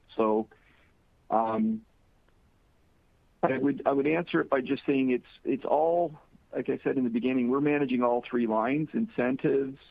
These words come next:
occupancy, and mark-to-market rents, and it's all being derived out of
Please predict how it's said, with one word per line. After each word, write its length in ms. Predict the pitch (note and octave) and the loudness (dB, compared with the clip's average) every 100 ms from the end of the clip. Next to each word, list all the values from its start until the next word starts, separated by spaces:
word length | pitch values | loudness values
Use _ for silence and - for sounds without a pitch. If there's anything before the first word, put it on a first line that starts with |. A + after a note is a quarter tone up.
| - _ _ _ | -20 _ _ _
occupancy, 880 | A#2+ A#2+ B2+ - C3+ B2 - B2+ B2+ | 0 0 -2 -4 -4 -4 0 0 0
and 140 | G2+ A2 | 0 0
mark-to-market 680 | A2+ A#2 A#2+ A2+ A2+ A#2 - _ _ _ - | 0 0 0 0 0 -2 -6 _ _ _ -2
rents, 380 | A#2 C#3+ G#3+ - | 2 2 0 0
and 120 | A#2+ | 0
it's 140 | A#2 - - | -2 -4 -2
all 460 | C#3 D3 D3 D3 _ _ _ _ _ _ - | 2 2 0 -4 _ _ _ _ _ _ -4
being 220 | B2 B2 | -2 0
derived 600 | A#2 A2+ A#2 B2 B2 - - | 2 2 2 0 -2 -6 -4
out 180 | A#2 A2+ | -2 0
of 180 | G#2+ | -4